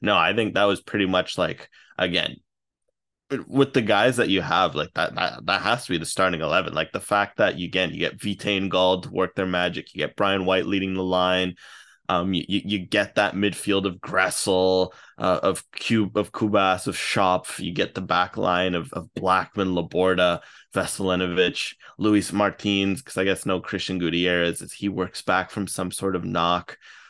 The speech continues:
Uh, like, he's the, maybe the one player that you're talking about, okay, him for Martins, or <laughs> again, as we'll talk about, maybe a-, another player like Ali Ahmed for Martins based on, uh, how that first half went. But yeah, that was the big thing for me. And I think this is gonna be the,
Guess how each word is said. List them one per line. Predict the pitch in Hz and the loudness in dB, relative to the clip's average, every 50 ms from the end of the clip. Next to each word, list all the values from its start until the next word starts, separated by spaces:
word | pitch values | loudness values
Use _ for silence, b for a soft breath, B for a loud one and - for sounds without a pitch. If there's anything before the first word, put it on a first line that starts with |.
| B B - | B B -4
Uh, | - 87 85 | -2 0 2
like, | 85 87 85 | 2 0 -2
he's | - - 107 113 113 98 107 | -4 -2 0 0 0 0 0
the, | 110 101 | 0 2
maybe | 104 107 110 98 110 107 | 2 2 2 2 2 2
the | 101 101 | 2 2
one | 95 98 98 98 98 85 | 4 4 2 2 0 -2
player | - - 110 98 95 92 | -2 0 2 2 4 4
that | 92 82 | 2 2
you're | 85 95 87 | 0 -2 -2
talking | - - 95 92 87 - 101 98 | -2 -2 -2 -2 -2 -2 -4 -2
about, | 90 92 90 | 0 0 0
okay, | 90 87 - - 104 95 | 0 0 -2 -2 -4 -2
him | 87 87 92 95 95 | -2 -2 -2 -4 -4
for | - - 95 | -4 -4 -4
Martins, | 92 92 92 90 - - - 95 92 90 87 - | 0 0 0 -2 -2 -4 -6 -4 -4 -4 -2 -2
or | 82 87 90 - - - - | -2 -2 -2 -4 -12 -18 -20
<laughs> | - - - | -20 -14 -4
again, | - 113 110 113 - - 147 131 | -2 0 0 2 4 4 4 6
as | 117 117 113 110 | 6 4 4 2
we'll | 107 98 | 0 2
talk | - 104 104 107 | 4 2 2 2
about, | 104 95 92 | 0 0 2
maybe | 95 95 95 95 92 | 2 2 2 2 2
a-, | 95 90 98 98 101 101 | 2 2 2 2 2 2
another | 101 101 104 113 135 123 | 2 4 4 4 4 2
player | - - - 98 92 95 | 0 2 2 4 4 4
like | 92 87 95 | 4 4 4
Ali | 98 92 92 | 4 4 4
Ahmed | 90 95 113 131 110 92 - | 4 4 4 4 2 2 0
for | - - 90 | -4 -4 -2
Martins | 87 87 85 - - - 92 95 92 85 - | -2 -2 -2 -4 -6 -6 -6 -4 -4 -4 -2
based | 85 85 85 - - | -2 -2 -2 -4 -6
on, | 92 87 87 90 90 | -6 -4 -2 0 0
uh, | 87 82 - b b b b b b - | 0 -2 -4 b b b b b b -4
how | 95 95 | -2 0
that | 90 90 80 - - | 0 0 -2 -2 -2
first | - 101 90 - - | -2 -2 -2 -2 -2
half | - 92 92 90 - - | -2 0 0 0 -2 -2
went. | 95 95 87 82 - B B B B B B | -2 0 0 0 -2 B B B B B B
But | - - - 101 | -2 0 2 2
yeah, | 104 95 82 | 2 2 4
that | 85 107 131 | 4 6 6
was | 160 160 127 | 6 4 4
the | 120 104 | 2 0
big | 82 107 110 104 - | 2 2 0 0 0
thing | - 104 95 87 | -2 -2 -2 -4
for | - - 95 90 | -4 -6 -4 -2
me. | 90 95 90 | 0 0 0
And | 82 | 0
I | 85 90 | 0 0
think | - 123 117 92 | 0 -2 -2 -2
this | 107 - - | -2 -2 -2
is | 127 117 98 | -6 -4 -4
gonna | - 202 101 | -2 -2 0
be | 92 98 | 0 -2
the, | 87 92 90 87 | -2 -2 -6 -8